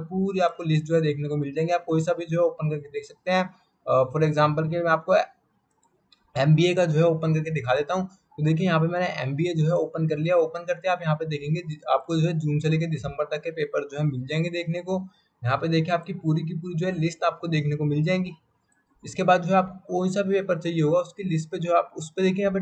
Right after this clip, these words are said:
download now लिखा हुआ है, या फिर आप कहीं पर भी कोई सा भी जो सा भी आपको अपना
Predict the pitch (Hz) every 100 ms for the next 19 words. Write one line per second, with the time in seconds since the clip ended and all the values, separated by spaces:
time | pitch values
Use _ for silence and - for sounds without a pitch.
0 | 156 135 147 170 165 165 170 170 165 156
1 | 180 170 185 196 185 165 185 185 139 120
2 | - 170 170 185 185 185 175 165 175 180
3 | - 202 196 214 - 151 156 175